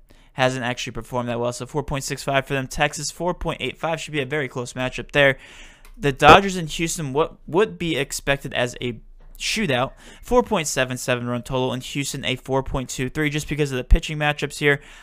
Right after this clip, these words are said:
I like the pitching matchups. We have Walker Buehler, um,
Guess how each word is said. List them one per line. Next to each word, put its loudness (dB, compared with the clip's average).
I 0
like 2
the -10
pitching -2
matchups. -4
We 0
have 0
Walker 6
Buehler, 4
um, 0